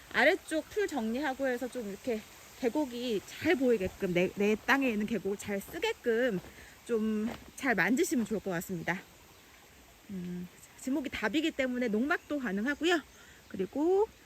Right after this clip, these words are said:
생산관리 지역이라 전원주택 지으시는 것도 가능하시고, 근린생활시설 사무소 정도로 하셔갖고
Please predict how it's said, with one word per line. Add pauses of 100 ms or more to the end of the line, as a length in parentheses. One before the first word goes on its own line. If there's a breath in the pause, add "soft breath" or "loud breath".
(220 loud breath)
생산관리
지역이라
전원주택
지으시는
것도
가능하시고, (540 loud breath)
근린생활시설
사무소
정도로
하셔갖고